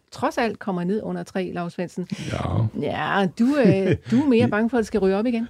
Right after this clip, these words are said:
Speaker 2: Ja, ja, jamen, jeg mener bare, ja, altså, jeg, det, nu, det er jo ikke de tyve, vi taler om før, men, men, øh, det er jo, det er jo kriser, og er helt galt. Men, men, men altså, jeg tror, at vi kommer op, vi får ikke at bakke os ned på to, øh,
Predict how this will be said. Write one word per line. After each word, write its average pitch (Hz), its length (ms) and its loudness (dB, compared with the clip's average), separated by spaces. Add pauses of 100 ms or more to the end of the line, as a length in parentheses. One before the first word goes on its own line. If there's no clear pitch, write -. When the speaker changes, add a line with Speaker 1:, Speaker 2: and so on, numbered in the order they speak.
Speaker 2:
Ja, 151 80 2 (140)
ja, 110 200 0
jamen, 117 220 6
jeg 117 80 6
mener 120 140 4
bare, 110 220 2
ja, 107 120 4
altså, - 180 -2
jeg, 101 160 2
det, 104 120 2
nu, 104 360 2
det 190 100 -2
er - 40 4
jo 98 80 6
ikke 110 160 0
de 107 60 -4
tyve, 110 220 2
vi 107 80 4
taler 104 220 2
om 104 80 -4
før, 104 160 0
men, 95 300 2 (220)
men, 98 240 4
øh, 92 220 4
det 92 180 0
er 104 60 4
jo, 104 300 4
det 95 100 -2
er 104 40 4
jo 101 80 2
kriser, 104 320 0
og 95 240 0
er 95 40 2
helt 120 180 0
galt. - 240 -2
Men, 101 260 4
men, 104 280 2
men 110 180 4
altså, 98 240 0
jeg 107 200 2
tror, 143 240 2
at 95 300 -2
vi 98 80 2
kommer 95 280 0
op, 113 200 2 (260)
vi 104 120 2
får 98 180 2
ikke 139 360 4
at 110 100 0
bakke 90 260 0
os 85 140 2
ned 107 120 4
på - 120 -4
to, - 340 0 (440)
øh, 101 220 2